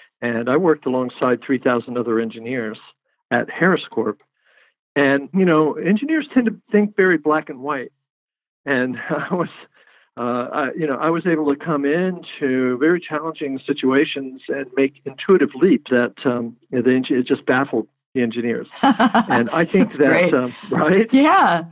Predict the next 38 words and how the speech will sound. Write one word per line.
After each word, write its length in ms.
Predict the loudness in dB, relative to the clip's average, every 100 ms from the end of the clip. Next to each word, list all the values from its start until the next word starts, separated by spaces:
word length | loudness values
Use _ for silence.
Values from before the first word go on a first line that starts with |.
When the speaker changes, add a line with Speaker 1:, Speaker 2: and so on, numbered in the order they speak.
| -18 -20 -8
Speaker 1:
A-, 140 | -8 _
and 140 | -2 -2
I'll 80 |
tell 180 | 0 -2
you, 160 | -2 -6 _ _ _ _
it, 140 | -10 _
it, 160 | -10 -4
it's 160 | -4 -2
like 220 | -4 -4 -4
the 60 |
young 340 | -4 -2 -4 -6
people 500 | -6 -2 0 0 0
tend 160 | 0 2
to 60 |
get 160 | 2 0 0
filtered 420 | -2 0 -4 -4
out 340 | -4 -2 -2 -6 -14 -20 -6
of 160 | -6 -2
if 120 | -2 4
they, 80 | 2
if 260 | 2 -6
they're 100 | -4
not 180 | -2 -4
good 160 | 0 -2
at 100 | -2
math 240 | -6 -10 -8
Speaker 2:
Mm-hmm. 460 | -6 -4 -2 -2 -2
Speaker 1:
and 200 | -2 2
engineering, 500 | 0 2 2 4 4
you 80 |
know, 100 | 2
and, 140 | 2 0
and 220 | 0 0
I 160 | 0 -2
tell 200 | 0 0
you, 120 | 0
you 160 | 0 0
know, 180 | 2